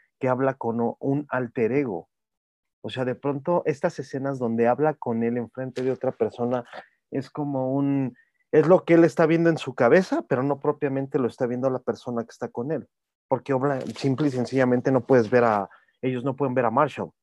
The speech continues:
Este, este actor de Marshall me parece alguien bastante psicótico. Eh,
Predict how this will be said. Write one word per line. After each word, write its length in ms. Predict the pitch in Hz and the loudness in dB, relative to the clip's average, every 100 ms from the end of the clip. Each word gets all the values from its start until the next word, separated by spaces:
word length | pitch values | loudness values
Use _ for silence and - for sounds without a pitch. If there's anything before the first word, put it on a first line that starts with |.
| _ _ _ _ _ - | _ _ _ _ _ -4
Este, 1120 | 110 104 - - 113 107 107 104 104 104 104 _ _ _ _ _ - | -2 -2 -4 -4 -2 0 -2 -2 -4 -4 -6 _ _ _ _ _ -4
este 420 | 139 151 151 131 | -2 2 2 4
actor 440 | 123 - 139 143 127 | 0 2 2 2 0
de 140 | 127 | 0
Marshall 460 | 120 123 127 - 139 | 2 2 0 -2 -4
me 120 | 127 | -4
parece 540 | 107 120 123 - 139 123 | 0 0 -2 -4 -2 0
alguien 300 | 123 135 120 | -2 -4 -4
bastante 420 | 101 131 110 135 | -4 -8 -8 -10
psicótico. 800 | - - 113 - 113 - 92 87 | -10 -6 -6 -4 -8 -4 -4 -4
Eh, 580 | 92 90 90 87 92 | -6 -6 -6 -8 -10